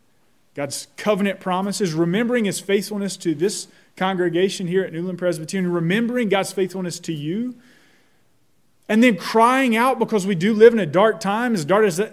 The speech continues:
dark as the night sky that we shall see tomorrow when Saturn and Jupiter line up.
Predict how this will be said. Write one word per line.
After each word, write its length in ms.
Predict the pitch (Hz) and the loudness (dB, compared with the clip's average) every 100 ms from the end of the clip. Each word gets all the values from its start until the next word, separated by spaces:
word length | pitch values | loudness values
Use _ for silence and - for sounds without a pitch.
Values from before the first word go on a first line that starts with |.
| 170 | -4
dark 220 | 196 208 | -4 0
as 80 | 208 | 0
the 100 | 165 | 0
night 300 | 170 208 196 | 0 0 -2
sky 360 | - 214 214 208 | -4 -2 0 0
that 140 | 185 | -2
we 140 | 196 202 | -4 -4
shall 220 | 185 175 | -2 -4
see 500 | - 214 214 202 - - _ _ _ _ _ _ _ - _ _ | -2 -2 -2 -4 -6 -20 _ _ _ _ _ _ _ -20 _ _
tomorrow 760 | 190 170 170 226 220 262 247 - - _ _ _ _ _ | -4 0 2 4 6 4 2 -8 -20 _ _ _ _ _
when 160 | 143 131 | -10 -6
Saturn 460 | - 202 208 202 185 | -2 0 0 -2 -4
and 260 | 165 151 | -6 -6
Jupiter 420 | 143 208 208 175 | -4 -4 -2 0
line 340 | 165 185 190 190 | 0 -2 -2 -4
up. 340 | 214 - - | -4 -8 -16